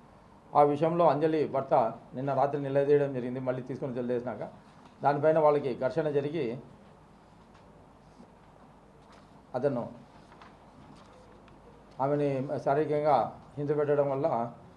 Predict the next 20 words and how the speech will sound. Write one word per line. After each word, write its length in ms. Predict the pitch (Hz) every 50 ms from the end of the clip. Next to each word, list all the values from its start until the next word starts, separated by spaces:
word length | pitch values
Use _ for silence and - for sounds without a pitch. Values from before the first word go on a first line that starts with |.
| -
ఆమె 140 | 120 127 135 123 -
చనిపోయినట్లుగా 480 | 131 135 131 151 147 151 139 123 139 139
తెలుస్తుంది. 560 | 139 135 117 110 - - 123 117 127 110 104 - - - - - - -
తర్వాత 300 | 147 156 156 160 156 165 151 123 107 104 - - - - - - - - - -
అతను 200 | 147 139 156 147
ఇవన్నీ 260 | 151 143 147 160 170
కప్పిపుచ్చి 800 | 165 170 - - - 170 156 160 160 - - 180 151 131 127 - - - - - - - - - - - - - - - - - - - - - - 139
ఆ-, 120 | 139 139 - - - - - -
ఆమెని 480 | 135 143 147 147 147 139 123 113 113 110 - - - - - - - - - - -
పూడ్చిపేయడం 440 | 156 135 143 147 156 151 151 147 139
జరిగింది. 400 | 135 123 127 127 127 139 190 220 - - - - - -
దాని 160 | 143 139 143 143
తర్వాత 320 | 156 151 151 160 160 160
ఈరోజు 380 | 170 156 151 147 156 156 156 156
మా-, 460 | 143 147 143 143 151 - - - 226
మాకు 200 | 139 135 127 135
ఇన్ఫర్మేషన్ 640 | 139 143 160 160 143 135 156 151 156 156 143 156 151
వచ్చిన 200 | 151 147 151 139
దానివల్ల 560 | 139 143 143 143 143 151 165 156 123 117 135 - - - - - - - -
మేము, 360 | 143 139 143 135 117 107 120